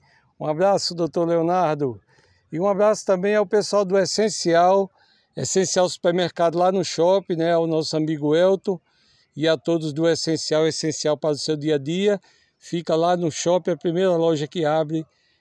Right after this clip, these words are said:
é o Essencial. Então, um abraço, promoção todo dia, entrega grátis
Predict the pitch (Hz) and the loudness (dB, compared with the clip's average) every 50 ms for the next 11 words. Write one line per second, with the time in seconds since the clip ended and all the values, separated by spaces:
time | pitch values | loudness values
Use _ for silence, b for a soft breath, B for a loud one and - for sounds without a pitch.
0 | _ _ - 127 139 147 156 151 147 143 - - 147 139 - - - 131 123 127 | _ _ -10 -4 -2 -2 0 0 0 -2 -4 -6 -8 -8 -8 -8 -8 -6 -6 -4
1 | 135 139 143 143 139 135 127 117 113 117 - 147 - - 143 147 151 147 139 147 | -4 -4 -4 -2 -2 -4 -4 -6 -10 -12 -14 -14 -12 -10 -8 -8 -8 -6 -2 0
2 | 156 165 170 156 - - - - 160 156 160 156 - - 160 156 131 - 165 156 | 2 2 2 0 -4 -8 -6 -4 -2 -2 -2 -4 -4 -4 -6 -8 -4 -4 -4 -4
3 | 135 139 139 135 185 214 220 226 226 220 220 208 196 185 170 156 - 170 165 160 | -4 -6 -4 -4 -4 -2 -2 -2 -2 0 0 0 0 0 -2 -2 -2 -2 -2 0
4 | 147 151 139 131 160 185 196 202 202 202 - - - - | 0 -2 -2 0 0 0 2 2 2 0 -2 -6 -12 -18